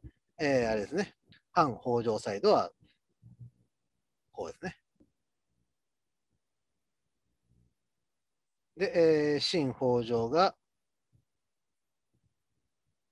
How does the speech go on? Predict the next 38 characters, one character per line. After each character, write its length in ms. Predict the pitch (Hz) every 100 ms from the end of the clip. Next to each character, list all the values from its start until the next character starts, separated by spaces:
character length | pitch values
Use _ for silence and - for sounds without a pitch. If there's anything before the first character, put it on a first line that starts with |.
| _ _ _ _ _ _ _ _ _ _ _ _ _ _ _ _ _ _ _
こ 80 | -
う 20 |
い 20 | 120
う 20 |
感 120 | 107
じ 40 | 101
に 40 |
な 60 | -
り 60 | -
ま 80 |
す。 220 | - - _ - _ _ _ _ _ _ _ _ _ _ _ _ _
で、 200 | 185 170
里 220 | 190 -
見 60 | 220
義 200 | 208 220
弘 220 | 208 202
は 100 | 190
こ 140 | - 202
の 80 | 190
段 220 | 190 185
階 180 | 185 196
で 80 |
は、 300 | 277 160 101 - - _ -
え 400 | 165 143 127 120
ー、 160 | - 139
再 100 | 127
び 100 | 113
反 260 | - 117
北 200 | - 110
条 100 | 117
に 120 | 143 180
動 180 | 107
い 40 | 95
て 100 | -
い 20 |
ま 120 | -
す。 100 | - _ _ _ _ _ _ _ _ _ _ _ _ _ _ _ _ _ _ _ _ _ _ _
で、 140 | 208